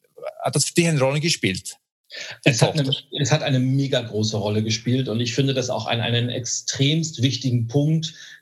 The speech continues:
Speaker 2: den man immer bedenken sollte, wenn man für sich irgendwelche Ideen im Kopf hat, weil wir sind ja alle keine Eremiten. Wir leben ja alle in sozialen Systemen und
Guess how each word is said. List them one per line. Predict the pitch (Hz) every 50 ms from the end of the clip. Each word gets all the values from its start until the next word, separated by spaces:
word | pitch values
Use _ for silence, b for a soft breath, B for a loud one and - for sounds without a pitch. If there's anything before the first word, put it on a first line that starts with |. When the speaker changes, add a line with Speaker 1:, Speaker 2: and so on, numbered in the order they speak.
| B -
Speaker 2:
den | 135 135
man | 127 131 147
immer | 175 160 160 151
bedenken | 117 117 113 110 135 131 156 165 151 - 143 127 117
sollte, | 110 117 120 135 147 143 143 127
wenn | 135 135
man | 135 131 131 123
für | - - 127
sich | 117 117 117 165 185 - - - - - - -
irgendwelche | - 156 156 143 143 135 127 - -
Ideen | 117 139 117 123 131 151 151
im | 135 117 110
Kopf | - 135 135 - -
hat, | 123 117
weil | 117 117
wir | 120
sind | 127 143 143
ja | 135 -
alle | 110 135 135
keine | 135 - 131 127 135 123
Eremiten. | 135 123 117 120 135 139 - - 110 110 107
Wir | 117
leben | 120 131 139 127 123
ja | -
alle | - 131 139 131
in | 127 127
sozialen | 127 120 - - 123 120 131 127
Systemen | 117 117 113 - - 147 143 147 147 143 143 139
und | 131 120 117 117 113